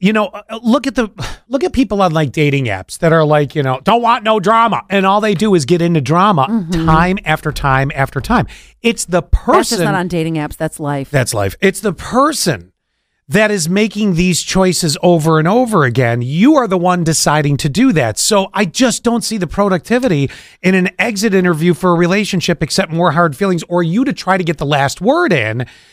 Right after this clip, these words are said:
Speaker 1: And I don't think, you know, I mean, it's just not healthy.
Speaker 2: I'm just trying to help you
Speaker 1: But
Speaker 2: because I
Speaker 1: no,
Speaker 2: think
Speaker 1: you're
Speaker 2: that
Speaker 1: not.
Speaker 2: Yes. And I, you know, it's funny because I, one time had a friend tell me after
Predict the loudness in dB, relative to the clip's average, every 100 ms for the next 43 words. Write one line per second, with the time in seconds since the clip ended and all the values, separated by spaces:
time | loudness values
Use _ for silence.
0 | _ _ _ _ -2 0 2 0 -2 -4
1 | -4 0 2 2 0 -2 -4 -8 -10 -10
2 | -4 -2 -2 -2 -2 0 0 2 2 0
3 | 0 -4 -4 -6 -6 -4 -4 -6 -4 -6
4 | -4 -6 -4 -6 -6 -4 -2 -2 0 0
5 | 0 -2 0 2 2 2 2 0 -2 -4
6 | -6 -10 -4 -2 -2 -4 -6 -6 -4 -6
7 | -8 _ _ -6 -6 -4 -8 -6 -6 -6
8 | -6 -6 -6 -4 -4 -2 -4 -4 -6 -6
9 | -6 -6 -6 -6 -6 -6 -4 -4 -4 -6
10 | _ _ _ _ _ -20 _ -8 -4 -4
11 | -4